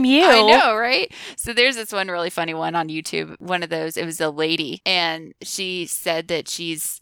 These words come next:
Speaker 2: an officer with the I R S and gave, like, a badge I D number and
Speaker 1: Mm-hmm.
Speaker 2: all that. And the name that she gave for herself was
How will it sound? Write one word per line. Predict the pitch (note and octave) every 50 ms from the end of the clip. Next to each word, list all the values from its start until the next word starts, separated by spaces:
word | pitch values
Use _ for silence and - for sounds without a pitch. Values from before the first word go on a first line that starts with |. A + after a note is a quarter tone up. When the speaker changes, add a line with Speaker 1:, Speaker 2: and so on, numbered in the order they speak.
| _
Speaker 2:
an | - - F3+
officer | E3+ D3+ D#3 - E3+ - - D3+ C#3 D3 D3+ E3+ - _ _ -
with | F#3+ F3+ -
the | - E3 D#3
I | - C#3+ D#3
R | D3+ D3+ D3+ D3+
S | C#3+ D3 - - - -
and | - F3 E3 D#3
gave, | - - E3 D#3+ D#3+ D3+
like, | D3 C#3+ - -
a | -
badge | E3 - D#3+ D3+ C#3+ D3 D3+ -
I | C3+ C3+ D3
D | C#3+ - C#3+ C#3+
number | C#3+ C#3+ C#3+ D3 C#3+ C#3+
and | D3 - A#3+ A#3+ A#3
Speaker 1:
Mm-hmm. | - - -
Speaker 2:
all | - - D#3+ E3 D#3+ E3
that. | F3 E3+ D3+ - - - - - - - - - -
And | G3+ G3+ G3 F#3
the | G3 F3+
name | F3+ F3 E3 D#3+ D#3+ F3 F#3+
that | G#3+ G3 -
she | - B3 A3+
gave | A3 G#3 G#3+ A3+
for | - A#3+
herself | B3 - A#3 B3 - - A3 A#3 - -
was | A3 G3 F3+